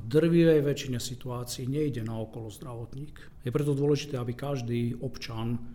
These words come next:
vedel poskytnúť alebo aspoň začať poskytovať správnu resuscitáciu do príjazdu odborníkov, to znamená posadky R L P. A to platí pre všetky prostredia.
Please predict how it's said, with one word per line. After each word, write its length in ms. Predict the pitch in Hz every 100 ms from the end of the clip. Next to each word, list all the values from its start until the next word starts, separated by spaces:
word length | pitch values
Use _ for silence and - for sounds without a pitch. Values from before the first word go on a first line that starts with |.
| - 131
vedel 400 | 110 143 135 120
poskytnúť 720 | 127 - 135 113 131 123 -
alebo 240 | 123 117
aspoň 480 | 120 - 127 123 -
začať 560 | 110 135 143 135 113 -
poskytovať 800 | 135 - 123 - 113 110 107 - - - - - -
správnu 480 | - - 135 127 123 117
resuscitáciu 1120 | 117 123 - 131 123 - 135 143 156 156 -
do 220 | 131 147
príjazdu 720 | 147 131 131 127 117 117 120 117 120 - - -
odborníkov, 640 | 117 117 113 113 113 110
to 80 | 110
znamená 240 | 120 110
posadky 640 | 110 120 - 123 - 123 95 - - -
R 80 | 117
L 120 | 113
P. 80 | - 120 -
A 240 | 120 127 127
to 80 | 160
platí 720 | 156 151 147 139 135 135 -
pre 240 | - 143
všetky 400 | 135 - 175 -
prostredia. 560 | - 120 - 117 107